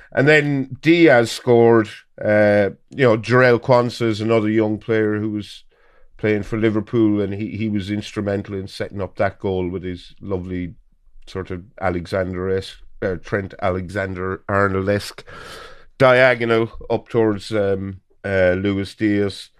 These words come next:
I have a theory about this game. I think when Liverpool scored that goal and then half time came, I reckon almost the entire audience will have switched over to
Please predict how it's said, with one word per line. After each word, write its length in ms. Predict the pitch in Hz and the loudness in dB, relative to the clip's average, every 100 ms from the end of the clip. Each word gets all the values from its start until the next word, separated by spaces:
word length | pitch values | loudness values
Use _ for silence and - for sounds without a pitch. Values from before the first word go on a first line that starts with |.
| _ - | _ 2
I 120 | 156 | 2
have 120 | 165 | 4
a 60 | 156 | -2
theory 500 | - 185 175 165 117 | -2 0 2 4 4
about 300 | 107 101 95 | 4 0 -2
this 160 | 107 | -8
game. 300 | - 107 101 101 | -2 -2 0 -2
I 100 | 101 | -4
think 220 | 78 107 - | -8 -10 -2
when 260 | 120 120 | 0 2
Liverpool 480 | 120 120 110 127 110 | 2 0 -2 -2 -2
scored 600 | - - - 117 117 104 | -4 -6 0 4 4 2
that 180 | 101 - | 0 0
goal 300 | 101 98 98 | -2 0 -2
and 180 | 85 95 | -2 -2
then 140 | 95 | 0
half 340 | 95 101 98 | 0 0 -2
time 340 | - 101 101 98 | -4 -2 -2 -4
came, 280 | 101 92 - | -6 -6 -2
I 140 | 107 | 0
reckon 500 | 107 104 - 104 95 _ _ _ _ _ _ _ _ _ - | 0 0 -4 -6 -10 _ _ _ _ _ _ _ _ _ 2
almost 480 | 143 139 127 113 - | 4 6 4 2 0
the 120 | 113 | -4
entire 460 | 107 113 107 104 | -2 2 2 2
audience 580 | 101 101 95 95 90 - | 0 -2 -4 -8 -10 -10
will 120 | 98 | -8
have 120 | 92 - | -8 -10
switched 420 | - 98 - - | -8 -8 -8 -4
over 300 | 95 90 | -2 -2
to 120 | 87 | -8